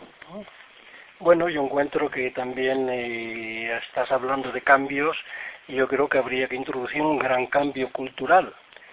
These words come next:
porque estamos en una cultura predominantemente del estímulo. Vamos detrás del estímulo. La gente no sabe vivir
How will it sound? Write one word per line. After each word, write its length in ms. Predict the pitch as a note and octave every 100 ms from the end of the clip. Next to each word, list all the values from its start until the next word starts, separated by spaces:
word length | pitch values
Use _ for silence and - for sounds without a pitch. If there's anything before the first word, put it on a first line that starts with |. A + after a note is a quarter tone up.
| - - -
porque 220 | C3+ D3
estamos 420 | - C#3+ D3 D3+
en 100 | D3
una 180 | C3+ C#3
cultura 720 | - C#3 - C3 D3 D#3 F3 - - - _ _
predominantemente 1080 | - C3+ B2 A#2+ C3+ C3+ C#3 C3+ C3 D3+ D#3
del 180 | C3 A#2+
estímulo. 560 | A2 - F#3+ C3 G#2 - - - - - - - - - - - -
Vamos 400 | D#3+ E3 E3 -
detrás 460 | C3 - E3+ D#3
del 140 | C#3+ C3+
estímulo. 540 | - - C3+ B2 A#2+
La 120 | C3
gente 360 | C3 F3+ F#3+ E3+
no 140 | D#3+
sabe 400 | D3+ - E3 D#3
vivir 400 | C#3 C#3 F3 G#3